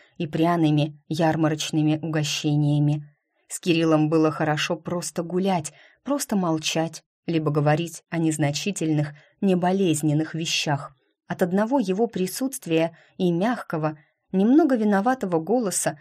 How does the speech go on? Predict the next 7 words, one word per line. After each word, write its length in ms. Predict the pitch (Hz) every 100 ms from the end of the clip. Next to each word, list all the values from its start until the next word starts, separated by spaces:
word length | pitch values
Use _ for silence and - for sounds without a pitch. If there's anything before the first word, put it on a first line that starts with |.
| _ _ -
внутри 420 | 165 233 269 311
всё 260 | 311 - 247
словно 520 | - 220 240 214 220
зарастало 720 | 196 190 185 - 208 214 214
крошечными 800 | 214 196 220 - - - 208 214
солнечными 720 | - 208 208 202 - 202 202
цветками. 800 | 196 190 196 - 175 147 143